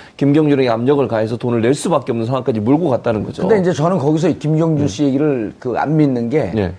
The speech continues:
Speaker 2: 백사십억을 돌려주면서 자기가 지킬 게 있었던 거죠.
Speaker 1: 그렇죠.
Speaker 2: 왜냐면 삼백억으로
Speaker 1: 예.
Speaker 2: 추정이 됐거든요.
Speaker 1: 음.
Speaker 2: 백사십억 주고 자기는 백사십억 먹고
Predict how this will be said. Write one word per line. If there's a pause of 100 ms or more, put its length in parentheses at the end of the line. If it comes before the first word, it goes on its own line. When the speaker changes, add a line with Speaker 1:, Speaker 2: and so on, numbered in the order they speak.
(260)
Speaker 2:
백사십억을
돌려주면서
자기가
지킬
게
있었던
거죠. (440)
Speaker 1:
그렇죠.
Speaker 2:
왜냐면
삼백억으로
Speaker 1:
예.
Speaker 2:
추정이
됐거든요.
Speaker 1:
음. (200)
Speaker 2:
백사십억
주고
자기는
백사십억
먹고